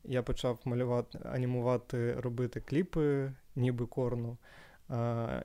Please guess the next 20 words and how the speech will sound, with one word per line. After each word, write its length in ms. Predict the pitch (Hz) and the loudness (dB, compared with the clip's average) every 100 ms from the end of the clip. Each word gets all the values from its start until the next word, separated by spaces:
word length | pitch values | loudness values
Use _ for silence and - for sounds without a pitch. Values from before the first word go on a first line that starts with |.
| - | -4
і, 560 | 127 120 117 117 117 117 117 - - - - - - | 0 2 4 4 4 4 2 -2 -8 -14 -18 -4 2
тобто 300 | 123 - 131 | 2 4 4
я, 480 | 120 143 156 156 - - - - - - - - - - | 6 8 8 4 -2 -16 -20 -20 -20 -20 -20 -20 -20 0
мені 280 | 139 139 143 | 4 6 6
було 800 | 131 131 139 139 135 131 127 - - - - _ - - - - | 4 6 6 8 8 8 6 4 -10 -20 -20 _ -20 -20 -20 -4
умовно 800 | 147 143 214 214 175 143 127 - - - - - - - - | 0 2 4 4 4 4 2 -2 -14 -20 -20 -20 -20 -12 0
нецікаво 600 | 151 156 160 - 156 139 | 4 4 4 4 4 4
в 60 | |
школі, 560 | 120 - 185 208 147 123 135 - - - - - - | -2 -4 2 2 2 0 -6 -18 -20 -20 -20 -20 -6
і 100 | 147 135 135 131 127 | 0 2 2 2 2
я 180 | 139 160 | 4 4
все 540 | - - 143 147 151 | 2 -2 2 4 4
оце 440 | 127 120 - 139 135 | 2 0 0 2 2
от, 400 | 117 113 - 127 | 2 -2 -6 -4
е, 40 | |
е, 1000 | 120 120 127 - - - 120 120 120 120 | -2 0 -2 -4 -6 -2 0 2 0 0
займався, 720 | 117 120 123 139 139 - 120 120 - - - - - - - | 0 0 2 2 0 -4 -6 -6 -12 -20 -20 -20 -20 -12 -4
е, 460 | 120 117 117 117 117 | 0 0 0 -2 -4
більшість 600 | 113 120 135 - 120 - | -4 -2 -2 -4 -10 -8
часу 580 | - 139 147 - 120 | -2 -2 -2 -8 -8